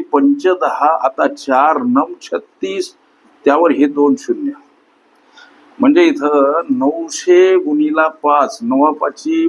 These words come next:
पंचेचाळीस, वर दोन शून्य, ही दुसऱ्या मोबाईलची खरेदी किंमत आम्हाला सापडली. एक, एकूण व्यवहारामध्ये, संपूर्ण व्यवहारात त्या दुकानदाराला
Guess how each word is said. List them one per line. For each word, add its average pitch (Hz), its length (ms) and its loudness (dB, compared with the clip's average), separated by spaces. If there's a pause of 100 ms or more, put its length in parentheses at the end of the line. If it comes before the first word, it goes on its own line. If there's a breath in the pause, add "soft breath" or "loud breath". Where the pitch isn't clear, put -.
(120)
पंचेचाळीस, 143 760 0
वर 151 240 -4
दोन 160 280 -4
शून्य, 107 340 -8 (760 soft breath)
ही 165 180 6
दुसऱ्या 147 440 2 (140)
मोबाईलची 165 960 -2
खरेदी 139 420 0
किंमत 143 540 0
आम्हाला 120 320 -6
सापडली. 95 480 -12 (3500 loud breath)
एक, - 280 -2 (200)
एकूण 156 380 0
व्यवहारामध्ये, 123 680 -2 (800)
संपूर्ण 190 680 0
व्यवहारात 107 420 0 (200)
त्या 165 140 2
दुकानदाराला 104 720 -2